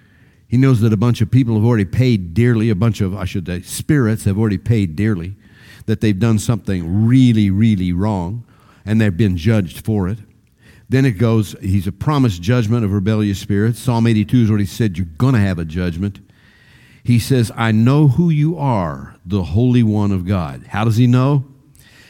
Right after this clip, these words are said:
Because when Jesus created everybody back here at creation, this guy, this, this spirit was already there. He's already seen Jesus.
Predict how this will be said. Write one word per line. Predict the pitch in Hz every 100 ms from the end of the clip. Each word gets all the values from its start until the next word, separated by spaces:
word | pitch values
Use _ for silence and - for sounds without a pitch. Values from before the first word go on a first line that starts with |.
| - _ _
Because | 87 76 107 113 107 -
when | 101 98 87
Jesus | 69 104 131 127 135 120
created | - 131 120 110 123 127 120 120
everybody | 117 127 120 104 127 123 120
back | 92 120 120 120
here | - 120 120 120 127 127
at | 107 117 -
creation, | - 120 120 123 117 135 135 - _ _ _ _ _ _ _ _ _ _ _ _ - - - _ _
this | 87 98 120 -
guy, | - 98 98 101 110 -
this, | 107 120 - -
this | 92 117 110
spirit | - 107 104 101 104 -
was | 98 90 -
already | 92 92 90 90 87 87 87 80 82 80
there. | 82 71 67 - _ _ _ _ _ _ _ _ _ _ _ _ _ _ _ _ _ _ _ _
He's | 120 117 -
already | - 113 113 113 110
seen | 113 98 82
Jesus. | 76 78 73 73 -